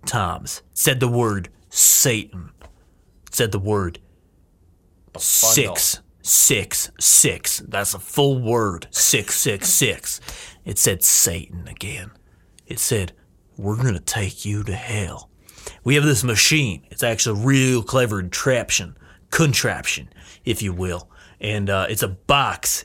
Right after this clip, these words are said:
Speaker 1: and it actually says words. We don't know where they come from. They come from the ether, from the world out there in the, s-, the, you know, the s-, nether regions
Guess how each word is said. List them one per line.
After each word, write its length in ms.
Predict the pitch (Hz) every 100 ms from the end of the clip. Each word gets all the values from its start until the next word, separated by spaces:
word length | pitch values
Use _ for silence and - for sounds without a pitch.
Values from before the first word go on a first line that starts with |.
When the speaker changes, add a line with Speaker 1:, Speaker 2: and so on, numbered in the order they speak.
| -
Speaker 1:
and 80 | 120
it 160 | 117
actually 380 | 117 117 - 120
says 440 | - - 139 127 104
words. 800 | 104 127 123 90 - - - - _ _ _ _
We 160 | 135 127
don't 200 | 131 113
know 80 | 101
where 280 | 95 95 95
they 140 | 90
come 280 | - 123 110
from. 320 | 120 113 113 - - -
They 100 | 107
come 320 | 98 - 127
from 220 | 107 110 104
the 220 | 92 - _ -
ether, 560 | 156 143 - 90 - - _ _ - - _
from 300 | - 123 107
the 120 | 92
world 680 | 92 107 123 110 85 - -
out 260 | 98 110 90
there 280 | 123 110 101
in 80 | 95
the, 60 |
s-, 220 | 87 - - _ _ _
the, 180 | 98 - - 110
you 100 | 107
know, 160 | 95 82
the 120 | 95
s-, 240 | 92 -
nether 400 | 123 135 143 123
regions 600 | 98 92 87 - 87 -